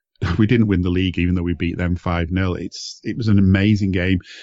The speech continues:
It just felt like we were really sort of gelling now. We were really showing things. The contrast between that and, as I said, last season,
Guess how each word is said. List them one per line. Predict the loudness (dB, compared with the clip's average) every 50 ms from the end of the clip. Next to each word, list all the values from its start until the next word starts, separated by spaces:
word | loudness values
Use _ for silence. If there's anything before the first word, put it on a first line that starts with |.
| -18 _ -4
It | -4 -2
just | 0 0 -2 -2 -2
felt | -4 -4 -2
like | -2 -4 -2
we | -2 -2
were | -2 -2
really | 0 2 2 2 2 2 -2
sort | -6 -8 -10 -10
of | -8
gelling | -6 -6 -4 -2 -2 0
now. | 0 0 0 -2 -2
We | -2 -2
were | -2 0
really | 0 0 0 0 0 -2
showing | -2 -2 -2 -2 -2 -2 -2
things. | -2 -2 -2 -2
The | -2 -2
contrast | 0 2 2 2 2 0 -2 -4 -6
between | -8 -6 -6 -4 -4 -2
that | -4 -4 -4
and, | -6 -8
as | -8 -8
I | -10
said, | -10 -10 -8 -6
last | -8 -10 -10 -10 -8
season, | -6 -6 -6 -6 -8